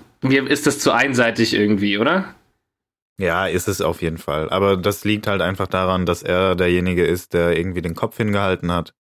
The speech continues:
Speaker 1: Ja, aber das,
Speaker 2: Und
Speaker 1: finde ich,
Speaker 2: dann,
Speaker 1: müsste man ja eher
Speaker 2: dann wird halt jetzt
Speaker 1: positiv
Speaker 2: auch draufgehauen.
Speaker 1: hervorheben. Ja, klar.
Speaker 2: Ja, aber das ist, also das ist irgendwie der einzige Anhaltspunkt, den die Presse dann hat und dann wird da halt draufgehauen. Bei den anderen ist es ja nur so vage. Man hat's mal gelesen, aber so richtig weiß man's nicht, weil sie sich selbst dazu halt nicht geäußert haben.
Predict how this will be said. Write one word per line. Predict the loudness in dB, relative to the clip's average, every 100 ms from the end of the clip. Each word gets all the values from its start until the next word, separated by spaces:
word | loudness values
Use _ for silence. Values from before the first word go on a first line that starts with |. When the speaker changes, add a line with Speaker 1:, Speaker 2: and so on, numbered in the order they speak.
| _ _ _ _ -4
Speaker 1:
Ja, | 0
aber | 2
das, | 2 4
Speaker 2:
Und | 6
Speaker 1:
finde | 6
ich, | 8
Speaker 2:
dann, | 8
Speaker 1:
müsste | 6 6
man | 6
ja | 4
eher | 4
Speaker 2:
dann | 4 4
wird | 6
halt | 6 6
jetzt | 6
Speaker 1:
positiv | 4 4
Speaker 2:
auch | 4
draufgehauen. | 4 4
Speaker 1:
hervorheben. | 4 2 0 -2 -10 _ _ -2
Ja, | 0 -2 -8 -20 _ _ _ _ -2
klar. | 2 4
Speaker 2:
Ja, |
aber | 4 2 0 -2
das | -2 -2
ist, | -4 -12 -4
also | 0 2
das | 2 2
ist | 0
irgendwie | 2 2 2
der | 2 0
einzige | 0 0 0
Anhaltspunkt, | 0 -2 -4 -4 -4 -2
den | -2 -2 -4 -6 _ _
die | -12
Presse | -6 -4 -2 -2
dann | -2 -2
hat | -4 -4 -8
und | -6
dann | -6 -4
wird | -4 -4
da | -4
halt | -6 -6
draufgehauen. | -6 -4 -6 -6 -8 _ _ -4
Bei | -2
den | 0
anderen | 2 2 2
ist | 2
es | 0 0
ja | 2
nur | 2
so | 4 2
vage. | 2 0 2 0
Man | 0 -2
hat's | -4 -4
mal | -2
gelesen, | 0 2 2 2 0
aber | 0 0
so | -2
richtig | -4 -4 -4
weiß | -2 -2
man's | -4 -4
nicht, | -4 -2
weil | 0 2 4 2 -2
sie | -4 -4 -4
sich | -2
selbst | 0 -2 -2
dazu | -6 -2
halt | -4
nicht | -4
geäußert | -8 -6 -6 -8
haben. | -10 -14